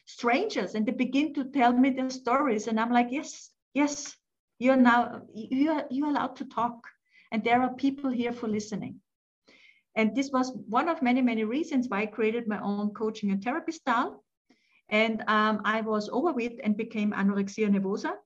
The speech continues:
So I also created myself my own nutrition style because everything was, was out there, just didn't fit. It was not mine. I was like, "Okay, then just create something else and something new."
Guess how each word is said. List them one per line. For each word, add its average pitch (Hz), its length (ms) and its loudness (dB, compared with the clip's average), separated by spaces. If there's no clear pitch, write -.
So 220 160 -2
I 202 80 2
also 233 400 0
created 220 520 0
myself 220 560 0
my 202 220 -2
own 202 200 0
nutrition 269 480 -2
style 226 360 0
because 226 400 -6
everything 254 420 -2
was, 226 180 -6
was 202 420 -10
out 254 260 0
there, 214 380 -2
just 233 220 -4
didn't 254 220 0
fit. - 440 -4
It 220 40 -2
was 269 120 -2
not 285 160 -2
mine. 262 300 0
I 220 60 0
was 247 160 2
like, 262 240 -2
"Okay, 302 320 -2
then 240 320 0
just 247 300 -2
create 254 320 0
something 254 340 0
else 202 320 -4
and 214 100 -2
something 226 380 -4
new." 233 300 0